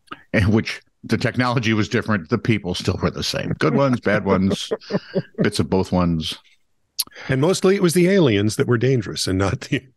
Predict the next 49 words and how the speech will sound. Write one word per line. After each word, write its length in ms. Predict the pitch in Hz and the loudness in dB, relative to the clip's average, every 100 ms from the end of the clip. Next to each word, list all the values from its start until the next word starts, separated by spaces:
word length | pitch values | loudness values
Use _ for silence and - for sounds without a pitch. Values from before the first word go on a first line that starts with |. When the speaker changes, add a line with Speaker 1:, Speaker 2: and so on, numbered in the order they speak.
| _ | _
Speaker 2:
the 80 | 147 | -4
humans. 540 | 131 147 107 80 71 - | -2 -2 -2 -4 -8 -6
Speaker 1:
But 140 | - 110 | -4 -2
that's 200 | 139 - | -2 -2
because 300 | 131 135 95 | 0 0 0
they 100 | 107 | 0
looked 220 | 107 - | 0 -2
funny, 400 | - 85 76 - _ _ _ - | -6 -6 -6 -14 _ _ _ -2
those 220 | 95 87 | 0 2
Romulans 520 | 101 98 95 92 92 | 0 0 0 -2 -2
and 100 | 90 | -2
those 240 | 85 85 - | -2 -2 -2
Klingons, 600 | - 90 85 87 87 - - 87 | 0 0 0 -4 -8 -10 -8 -4
Speaker 2:
Uh. 1040 | 92 92 95 87 87 - - 50 50 50 50 - - _ - | 0 0 0 0 0 0 0 -2 -2 -4 -6 -10 -18 _ -2
Speaker 1:
which 200 | 101 - | -2 0
was 180 | 95 95 | 0 0
a, 100 | 85 _ _ | -2 _ _
something 280 | - 101 95 | -2 0 2
we 140 | 90 | 2
wanted 260 | 87 90 87 | 4 2 2
to 80 | 85 | 0
teach 280 | - 95 - | 0 0 2
our 80 | 85 | -2
kids. 440 | - 92 78 - - - - - | 0 -2 -2 -6 -8 -20 -6 -4
Speaker 2:
Yeah. 140 | 104 - _ | -4 -6 _
Speaker 1:
Where 200 | 113 135 | 0 2
was 240 | 165 180 160 | 4 2 2
I 120 | 180 | 4
now? 260 | 180 196 214 | 4 4 2
Techno 400 | - 202 185 170 | 0 0 2 2
farm 240 | 160 156 | 2 0
for 120 | 147 143 | 0 -2
growing 300 | 139 143 139 | 0 2 2
human 220 | 151 147 | 2 2
children. 360 | - 214 135 85 - - - | 2 2 2 -4 -8 -12 -2
What 180 | 98 | 0
could 120 | - 98 | 2 2
go 120 | 113 | 2
wrong 300 | 113 131 127 | 2 2 2
there? 240 | 165 175 | 4 2
Hashem 440 | 110 110 - 165 220 | 2 -2 0 0 2
believes 360 | 120 95 113 | 2 0 0
it 80 | 147 | 0
could 120 | 135 | 0
be 120 | 113 | 2
reality 540 | 101 101 104 180 147 98 | 2 2 2 0 0 0
within 200 | 101 110 | 2 2
a 60 | 95 | 2
decade. 600 | 101 175 104 90 131 | 0 -2 0 0 0